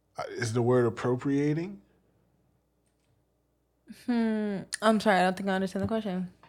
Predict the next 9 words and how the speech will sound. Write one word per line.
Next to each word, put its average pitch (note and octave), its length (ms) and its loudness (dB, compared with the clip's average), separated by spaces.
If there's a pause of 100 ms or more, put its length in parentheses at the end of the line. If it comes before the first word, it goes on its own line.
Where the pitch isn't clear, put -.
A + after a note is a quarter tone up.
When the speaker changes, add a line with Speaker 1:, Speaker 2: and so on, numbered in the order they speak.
(300)
Speaker 1:
So, - 260 0
like, A#2+ 400 2 (1500)
if A#2 160 0
the B2 100 2
Kardashians A#2+ 680 4
are A2+ 60 2
doing G#2+ 340 0
it F#2 120 -6
wrong, F#2 480 -6